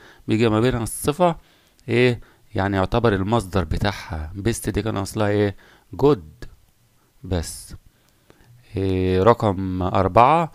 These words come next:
علا is the tallest girl، علا أطول بنت in my class، في فصلي، taller، أطول من. يبقى هقول ايه؟ مفيش ولا بنت أطول من علا في فصلي. يبقى هنقول ايه؟ no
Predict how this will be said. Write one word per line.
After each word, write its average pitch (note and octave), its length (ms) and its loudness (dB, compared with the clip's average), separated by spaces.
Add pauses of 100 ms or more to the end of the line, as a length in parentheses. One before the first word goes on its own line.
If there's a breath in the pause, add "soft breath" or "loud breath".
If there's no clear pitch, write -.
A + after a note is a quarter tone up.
(220 loud breath)
علا C3+ 340 8
is A2 380 0
the G#2 260 -2
tallest E3 600 0
girl، G2 580 0 (420 loud breath)
علا A#2 200 6
أطول A2+ 260 2
بنت D3 380 -2
in G#2+ 240 -2
my A2+ 200 -2
class، A2 240 0
في G2+ 80 -6
فصلي، F2 560 -4 (400 soft breath)
taller، F#2 360 2 (100)
أطول F2 480 -2
من. D#2 120 -10 (520 soft breath)
يبقى F2+ 140 -2
هقول A2 140 4
ايه؟ G#2+ 220 2 (420 soft breath)
مفيش A#2+ 300 -4
ولا B2+ 200 4
بنت D#3 420 -2 (280 soft breath)
أطول A2+ 440 2
من F#2+ 100 -2
علا B2 260 4
في - 120 -10
فصلي. F2 520 -8 (1300)
يبقى F#2 160 0
هنقول G#2 240 2
ايه؟ G#2+ 200 4 (260 soft breath)
no A#2+ 360 4